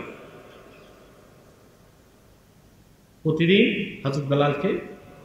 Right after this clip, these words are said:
হযরত আবু বকর রাদিয়াল্লাহু তাআলা আনহু নির্যাতন যে কি হতো হযরত বেলালের উপর, তা তো চিন্তাও করতে পারবেন না।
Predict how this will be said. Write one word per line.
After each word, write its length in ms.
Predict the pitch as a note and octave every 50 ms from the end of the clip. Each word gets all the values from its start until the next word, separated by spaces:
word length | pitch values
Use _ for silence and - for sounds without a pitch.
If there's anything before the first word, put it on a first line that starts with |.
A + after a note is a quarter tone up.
| - - - - - - - - - - - - - - - - - - - - - -
হযরত 220 | C4 B3+ C4 C#4
আবু 220 | C4 A#3 - C#4
বকর 260 | A#3+ B3 A#3+ A#3 A#3+ A#3
রাদিয়াল্লাহু 420 | A3+ F#3+ F#3+ A3 G#3+ G#3+ G#3 G#3+
তাআলা 160 | G#3+ G3+ G3
আনহু 280 | F#3+ - G3 F#3 D#3 - - - - -
নির্যাতন 500 | F3+ G3+ - - G#3+ G#3+ G#3+ A3+ A3+ A3
যে 120 | - -
কি 260 | - - - G3 G#3+
হতো 280 | - A3 A#3+ A#3 A#3+ A#3
হযরত 340 | G#3 A3 G#3+ G3 G#3 G3+ E3+
বেলালের 440 | D#3 F#3 F3+ F3 F3 E3+ E3+ E3 D#3+
উপর, 540 | C#3+ - - D3 C3+ A2+ G2 - - - - - - - - -
তা 80 | C3+ C3
তো 140 | C3 - -
চিন্তাও 280 | - D#3+ D3+ C3+ C#3+ E3
করতে 240 | F3 G#3+ G#3 F#3+ F3+
পারবেন 320 | D#3+ C#3+ B2+ A#2 A#2 G#2
না। 300 | G2+ F#2+ F#2 - - -